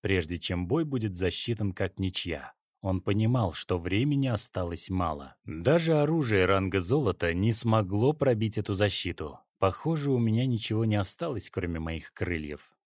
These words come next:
Линь Хуан всегда считал кровавые крылья своим козырем, своим коронным приемом против Юй Молли. Однако сейчас, если он не использует их,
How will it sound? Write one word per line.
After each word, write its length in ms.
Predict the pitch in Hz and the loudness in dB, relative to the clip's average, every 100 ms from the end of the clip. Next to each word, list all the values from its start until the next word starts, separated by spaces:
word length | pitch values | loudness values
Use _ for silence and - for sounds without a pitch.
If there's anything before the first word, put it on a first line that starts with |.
| _ - | _ -10
Линь 240 | 82 92 | -2 -2
Хуан 320 | 98 110 117 | 2 2 2
всегда 460 | 110 - 139 135 104 | 2 -2 -4 0 0
считал 440 | - - 87 82 | 0 -4 -2 -2
кровавые 540 | 76 92 90 87 82 82 | -2 -2 0 0 -2 -6
крылья 460 | - 127 147 98 | -4 -2 -2 -2
своим 380 | 85 87 90 95 | -2 -2 -2 -2
козырем, 580 | - 143 87 80 76 69 | -2 -2 -2 -6 -8 -10
своим 360 | - 101 113 120 | -6 0 2 2
коронным 540 | 110 131 123 101 101 | 0 0 2 2 0
приемом 560 | 95 123 135 151 92 80 | 0 -2 0 0 0 -4
против 380 | - 87 98 - | -4 -6 -6 -6
Юй 220 | 98 101 | -2 0
Молли. 500 | 117 113 78 71 - _ _ | 2 0 -2 -8 -16 _ _
Однако 520 | - 90 98 120 127 | -2 0 2 2 2
сейчас, 640 | 120 123 113 107 135 165 - | 2 2 0 2 2 2 2
если 300 | 117 110 110 | 0 0 2
он 240 | 104 98 | 2 2
не 120 | 95 92 | 2 0
использует 640 | - 107 131 104 85 80 | 0 0 0 -2 -4 -4
их, 300 | 80 - - | -8 -8 -20